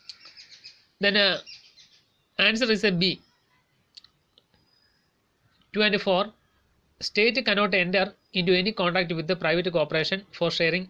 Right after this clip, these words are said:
of Aadhaar data. Uh, then, uh, four, Aadhaar is mandated for getting benefit funded out of the Consolidated Fund of India. Supreme Court had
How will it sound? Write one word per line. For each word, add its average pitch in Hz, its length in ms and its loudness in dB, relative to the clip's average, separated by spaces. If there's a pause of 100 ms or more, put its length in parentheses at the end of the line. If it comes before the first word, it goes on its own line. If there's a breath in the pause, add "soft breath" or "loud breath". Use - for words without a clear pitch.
(100)
of 160 180 -4
Aadhaar 151 380 -2
data. 127 300 -2 (1500)
Uh, 143 440 -2
then, 165 260 0
uh, 160 480 2 (1200 loud breath)
four, 196 300 2
Aadhaar 214 500 0 (140)
is 190 200 -2
mandated 202 440 -2
for 190 160 0
getting 170 260 -2
benefit 165 400 -4
funded 165 260 -4
out 156 200 0
of 156 80 -2
the 170 60 -6
Consolidated 156 520 -6
Fund 147 180 -6
of 160 120 -4 (160)
India. 135 360 -4 (1080 loud breath)
Supreme 294 360 0
Court 269 240 2 (1160)
had 208 440 4